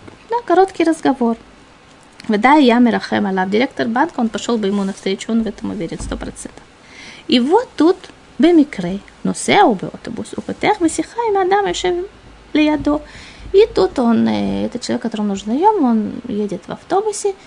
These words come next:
и рядом с ним сидит другой пассажир, и он начинает с ним разговаривать, познакомился, начинает с ним беседу, и он ему,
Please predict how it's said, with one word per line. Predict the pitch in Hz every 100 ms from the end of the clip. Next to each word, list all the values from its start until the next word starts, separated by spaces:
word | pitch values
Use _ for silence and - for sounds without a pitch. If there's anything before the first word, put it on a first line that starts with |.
| - - - -
и | 415 415 277 226
рядом | 226 220 202
с | -
ним | 220
сидит | 262 214 190
другой | 190 - 226
пассажир, | - - 247 330 466 -
и | 269 370
он | 466 403 285 226 226
начинает | 233 - 208 190
с | -
ним | 202 196
разговаривать, | 202 - 262 403 415
познакомился, | - 214 233 494 427 -
начинает | 262 285
с | 302
ним | 294
беседу, | 285 466 508
и | 269
он | 339 480
ему, | 415 381 480 494